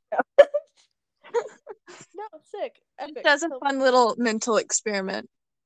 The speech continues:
Speaker 1: Legendary. Let me know how it goes for you.
Speaker 2: Ultimate.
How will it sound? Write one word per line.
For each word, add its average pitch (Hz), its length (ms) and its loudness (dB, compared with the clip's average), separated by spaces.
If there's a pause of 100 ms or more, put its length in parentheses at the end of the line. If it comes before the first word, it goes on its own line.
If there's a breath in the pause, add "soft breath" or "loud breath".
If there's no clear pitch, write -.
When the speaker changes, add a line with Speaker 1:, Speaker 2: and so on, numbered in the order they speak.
(320)
Speaker 1:
Legendary. 208 800 -14 (1000)
Let 240 160 -12
me 277 100 -18
know 262 240 -10
how 240 200 -14
it 208 120 -20
goes 226 340 -12
for - 60 -20
you. 180 60 2
Speaker 2:
Ultimate. 233 600 0